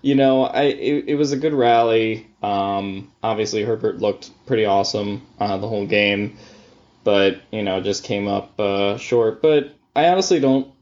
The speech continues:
feel like I feel as offended at this loss, 'cause the Raiders are just kind of the better team. And, uh,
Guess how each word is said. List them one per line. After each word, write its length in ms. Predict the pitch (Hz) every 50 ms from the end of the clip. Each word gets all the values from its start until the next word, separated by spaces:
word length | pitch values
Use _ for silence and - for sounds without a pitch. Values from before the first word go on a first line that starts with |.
| _ _ _
feel 200 | - - 135 127
like 140 | 123 120 120
I 100 | 123 110
feel 260 | 110 - 120 113 117
as 120 | 110 101
offended 360 | 104 98 - 104 104 107 107 117
at 140 | 113 110
this 180 | 120 120 110 110
loss, 240 | 120 117 120 113 -
'cause 180 | - 107 98
the 100 | - 117
Raiders 400 | 120 139 147 123 120 104 - -
are 80 | 101 92
just 260 | - 104 95 - -
kind 240 | - - - 101 98
of 80 | 90 -
the 80 | -
better 300 | - - 101 90 92 95
team. 420 | 92 - 101 98 98 101 101 143 - - _ _ -
And, 480 | - 101 95 92 95 95 95 98 90 - - - - - - - - - - -
uh, 440 | 101 101 101 98 95 95 90 85